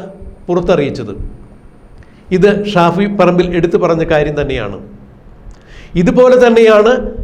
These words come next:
ബ്രിജ് ഭൂഷന്റെ കാര്യത്തിലും ഉണ്ടായത്. ബി ജെ പിയുടെ മന്ത്രിയായിരുന്ന ബ്രിജ് ഭൂഷൺ സ്പോർട്സിനെത്തിയ, കായിക രംഗത്തെത്തിയ പല യുവ കായിക താരങ്ങളെയും പല, ഒരു പല ദിക്കിൽ വെച്ച് പീഡിപ്പിച്ചു എന്നുള്ള പരാതി വന്നിട്ടും കോൺഗ്രസ്,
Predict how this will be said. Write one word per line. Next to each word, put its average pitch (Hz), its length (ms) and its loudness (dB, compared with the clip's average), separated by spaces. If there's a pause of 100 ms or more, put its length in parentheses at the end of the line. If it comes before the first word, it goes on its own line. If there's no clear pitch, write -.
(160)
ബ്രിജ് 208 280 0
ഭൂഷന്റെ 226 400 0 (220)
കാര്യത്തിലും 190 460 0 (100)
ഉണ്ടായത്. 160 360 -2 (400)
ബി 190 140 2
ജെ 220 120 6
പിയുടെ 220 240 4 (140)
മന്ത്രിയായിരുന്ന 196 640 2
ബ്രിജ് 190 220 0
ഭൂഷൺ 202 260 -2 (360)
സ്പോർട്സിനെത്തിയ, 208 840 2 (160)
കായിക 202 260 2 (100)
രംഗത്തെത്തിയ 208 500 0 (140)
പല 196 240 0 (160)
യുവ 208 200 0 (140)
കായിക 196 280 2 (100)
താരങ്ങളെയും 190 580 -2 (100)
പല, 180 100 2 (160)
ഒരു 196 200 -4
പല 185 220 0
ദിക്കിൽ 202 280 -6
വെച്ച് 196 240 -4
പീഡിപ്പിച്ചു 202 460 -4 (100)
എന്നുള്ള 185 260 0 (340)
പരാതി 196 400 2
വന്നിട്ടും 190 340 -4 (100)
കോൺഗ്രസ്, 190 420 -2